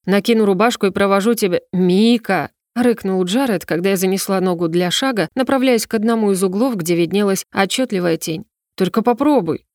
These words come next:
Конечно же, не стала слушать, продолжая свой путь, но была тут же схвачена за руку и развернута лицом к наследнику.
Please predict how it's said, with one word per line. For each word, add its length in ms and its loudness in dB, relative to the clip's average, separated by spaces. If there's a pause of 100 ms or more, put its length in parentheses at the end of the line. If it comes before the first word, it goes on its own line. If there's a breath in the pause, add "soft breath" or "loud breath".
(220)
Конечно 420 2
же, 100 0
не 160 0
стала 340 -2
слушать, 560 -2
продолжая 520 0
свой 200 0
путь, 360 -4
но 100 0
была 220 2
тут 180 -2
же 140 0
схвачена 560 -2
за 180 0
руку 340 -2
и 160 2
развернута 640 0
лицом 460 -2
к 80 -12
наследнику. 680 -4